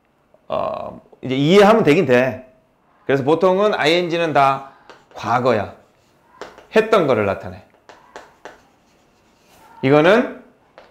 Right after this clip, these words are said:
미래야. 할 일을 나타내는 거야. 자, 그래서 말하자면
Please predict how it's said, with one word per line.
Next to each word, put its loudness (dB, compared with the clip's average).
미래야. 4
할 0
일을 6
나타내는 0
거야. -14
자, -6
그래서 4
말하자면 4